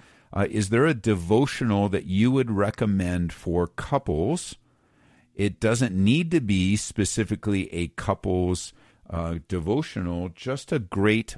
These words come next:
devotional. Now, unfortunately, this is a text question and we can't talk about it, um, but I'm curious of what direction you're thinking. Like, is it,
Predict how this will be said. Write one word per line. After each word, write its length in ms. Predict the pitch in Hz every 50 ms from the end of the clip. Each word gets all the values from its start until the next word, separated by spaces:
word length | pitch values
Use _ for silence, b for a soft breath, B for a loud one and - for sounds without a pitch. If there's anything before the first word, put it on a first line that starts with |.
| - -
devotional. 680 | - 92 82 71 82 82 78 - - 78 73 71 69 71 - _ _ _ b b b b b b b b b b b
Now, 320 | - 110 113 117 117 117 - 67 - - - - - - - - _ _ _ _ 127 135 -
unfortunately, 680 | 101 113 104 - - 190 202 - - 190 160 139 131 123
this 220 | 110 117 113 -
is 120 | 120 107 101
a 80 | 101
text 360 | - - 139 139 123 - -
question 400 | - - 95 90 - - - 92
and 100 | 87 90
we 120 | 87 92 87
can't 280 | - - 107 85 71
talk 300 | - - 107 101 110 -
about 320 | 95 82 73 73 71 73 76
it, 200 | 80 82 - _ b b b b b b b b b b _
um, 240 | - 90 87 85 87
but 160 | 80 - 104
I'm 160 | 104 104 107 101
curious 560 | - - - 185 185 202 202 185 160 - -
of 120 | 113 95
what 480 | 95 101 104 107 120 139 147 - - _
direction 960 | - 113 104 90 92 107 127 - - - - - 107 95 85 82 82 82 80 b b b b
you're 200 | - 90 98 95
thinking. 680 | - - - - 123 127 120 - - 82 73 69 64 - b b b b b b b b
Like, 440 | - 85 87 87 87 85 - - - _ _
is 260 | - 90 101 92 82
it, 260 | 98 101 98 98 -